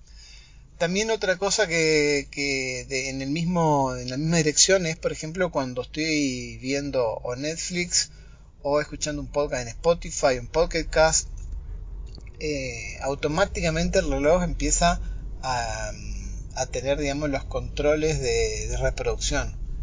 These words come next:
Para parar, para pasar para adelante, para pasar para atrás. Puedo parar la, la reproducción desde ahí, como si fuese un control remoto, ¿no? Eso, si bien está bien, me parece un poco menos práctico. Está bueno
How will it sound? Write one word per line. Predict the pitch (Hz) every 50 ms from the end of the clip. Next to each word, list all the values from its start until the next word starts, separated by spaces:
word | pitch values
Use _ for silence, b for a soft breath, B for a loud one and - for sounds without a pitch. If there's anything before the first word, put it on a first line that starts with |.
| - - -
Para | 113 -
parar, | - 120 135 143 147 143 143 143 147 -
para | 135 117 113 110 110 107
pasar | - - 107 - 135 120
para | - 117 110
adelante, | 113 131 147 151 139 131 - -
para | - 117 110
pasar | - 107 - -
para | - - 110
atrás. | - 143 147 151 147 143 135 131 - - - B B B B B B B - - - - -
Puedo | 147 156 147 -
parar | 131 135 143 147
la, | 147 156 151 143 135 127 123
la | 123 127 127
reproducción | 135 127 117 127 127 123 120 - 143 147 147
desde | 151 139 131 127 117
ahí, | 123 131 131
como | - - 131 123 127
si | - 175
fuese | 202 214 247
un | 233
control | 202 180 160 175 170 170
remoto, | 175 165 151 156 151 139 - - 110
¿no? | 120 147 185 190 - - - - - - - - - - - - - - - - - - - - - - - - - - - -
Eso, | 226 220 247 226 214 202 190 185 180 170 165 160 156
si | - - 160
bien | 165 180 196 208 202 B B B B B B B B B - -
está | 151 - - 185 180
bien, | 190 202 208 220 226 233 - - - - - - - - - - -
me | - 139 143
parece | - 151 143 - 170
un | 170
poco | 147 170 165 - 156
menos | 156 156 156 143 -
práctico. | - 135 123 117 - 117 120 120
Está | - - 175
bueno | 196 208 220 240 262 269 254